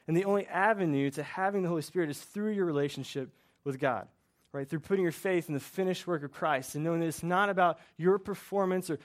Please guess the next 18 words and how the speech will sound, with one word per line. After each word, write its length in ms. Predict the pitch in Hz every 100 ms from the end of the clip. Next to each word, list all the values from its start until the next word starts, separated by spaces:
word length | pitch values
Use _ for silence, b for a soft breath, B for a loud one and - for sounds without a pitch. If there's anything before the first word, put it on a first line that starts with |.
| B
your 220 | 165 185
ability 420 | 196 156 185 190 175
to 80 |
make 300 | 160 165 180
the 80 | 190
right 200 | 185 185
decision 460 | 170 - 190 160 165
or 80 | 151
do 280 | 139 185
the 100 | 185
right 240 | 175 160 160
thing, 260 | 196 185 160
but 140 | 147 B B
solely 640 | B - - 220 226 196 160
in 80 |
the 80 | 156
performance 540 | 151 143 196 185 143
of 100 | 139